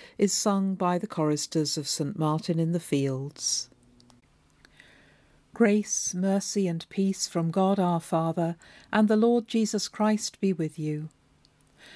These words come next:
Alleluia, Christ is risen. He is risen indeed. Alleluia. Almighty God, to whom all hearts are open, all desires known,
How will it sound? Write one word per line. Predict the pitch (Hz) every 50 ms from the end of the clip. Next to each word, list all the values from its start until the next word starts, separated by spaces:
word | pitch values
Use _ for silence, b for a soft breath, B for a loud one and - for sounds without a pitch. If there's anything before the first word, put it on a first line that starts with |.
| B B B B B B B
Alleluia, | 196 196 208 208 208 208 202 208 202 202 208 202 202 208 -
Christ | - - 240 247 247 247 - - -
is | - 226 220 -
risen. | 180 170 160 - 165 156 151 147 143 _ _ b b b b b b b b b
He | - - 170 165
is | 160 151 151 160
risen | 196 226 214 220 214
indeed. | 214 214 202 202 190 196 190 175 160 160 160 160 - - _ _ -
Alleluia. | 180 185 196 196 185 175 170 175 170 160 156 156 156 156 156 151 - _ _ _ _ _ _ _ _ _ _ b b b b b b b b b b b b b
Almighty | 196 202 196 190 196 196 190 185 - - 190
God, | 170 - 185 180 175 175 180 175 - - _ _ -
to | - 214
whom | 185 196 220 214 214 214
all | 185 165 170 170
hearts | 170 - - 220 226 220 214 - - -
are | 208 190 180
open, | 185 180 180 180 - 190 180 175 180 175 b b b b b b b b
all | - 220 220 226 214
desires | 220 208 196 - 202 196 196 190 196 196 190 - -
known, | 175 170 165 160 165 165 165 170